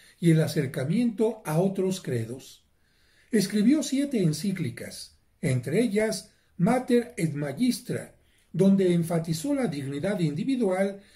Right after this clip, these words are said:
como base de las instituciones sociales, y Pacem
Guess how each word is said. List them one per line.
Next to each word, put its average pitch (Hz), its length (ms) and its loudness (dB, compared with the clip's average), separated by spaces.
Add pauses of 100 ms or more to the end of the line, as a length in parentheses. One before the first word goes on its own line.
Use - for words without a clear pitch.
(140)
como 160 260 6
base 233 320 -2
de 180 100 0
las 160 220 -2
instituciones 165 760 -4
sociales, 233 800 -6 (320)
y 175 160 4
Pacem 262 560 -2